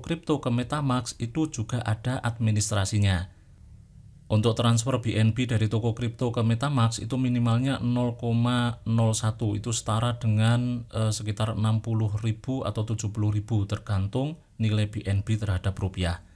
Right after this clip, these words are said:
Nah, setelah akun kita ini terisi B N B, barulah kita bisa menjual J M P T hasil dari Honeygain ini menjadi B N B atau menjadi U S D T.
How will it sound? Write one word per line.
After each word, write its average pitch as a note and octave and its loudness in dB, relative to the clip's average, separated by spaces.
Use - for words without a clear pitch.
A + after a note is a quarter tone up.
Nah, G2+ 2
setelah B2 0
akun B2 0
kita A#2+ 0
ini B2 2
terisi A#2 0
B A2+ -2
N D3 0
B, C#3 0
barulah A2+ 2
kita C3+ -4
bisa A2+ 2
menjual A2 2
J - -2
M G#2+ 0
P C3+ -4
T A#2 0
hasil G#2+ 2
dari G2+ 2
Honeygain G#2 2
ini C#3 0
menjadi A2 2
B - -6
N G#2+ 2
B C#3+ 0
atau A#2+ -4
menjadi A2+ 0
U - -4
S - -4
D G#2+ -4
T. G2 -6